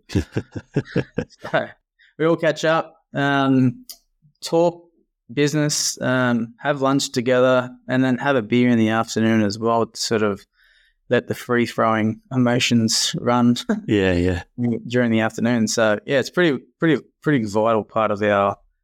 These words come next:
Speaker 2: our group as well, I think.
Speaker 1: Is that, is that a, is it a kind of a structured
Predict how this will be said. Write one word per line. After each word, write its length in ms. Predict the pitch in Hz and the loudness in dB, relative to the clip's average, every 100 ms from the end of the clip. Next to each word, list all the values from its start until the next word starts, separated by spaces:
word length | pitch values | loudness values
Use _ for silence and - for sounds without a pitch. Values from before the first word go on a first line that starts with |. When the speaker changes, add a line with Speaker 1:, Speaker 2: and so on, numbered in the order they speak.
| _ | _
Speaker 2:
our 120 | - 107 | -6 -4
group 300 | 113 117 107 | -2 0 0
as 140 | 101 | 0
well, 140 | 104 98 | 0 0
I 100 | 101 | -2
think. 140 | 101 | -2
Speaker 1:
Is 80 | 117 | 0
that, 220 | 131 - | 0 0
is 120 | 120 113 | -2 0
that 140 | 110 | 0
a, 220 | 95 90 - _ _ - | -2 -4 -8 _ _ -2
is 140 | 101 | 0
it 120 | 95 | 0
a 120 | 90 - - | -2 -6 -6
kind 120 | 101 | -4
of 60 | 87 | -4
a 60 | |
structured 500 | - - 143 - 156 | -6 -4 -6 -2 -4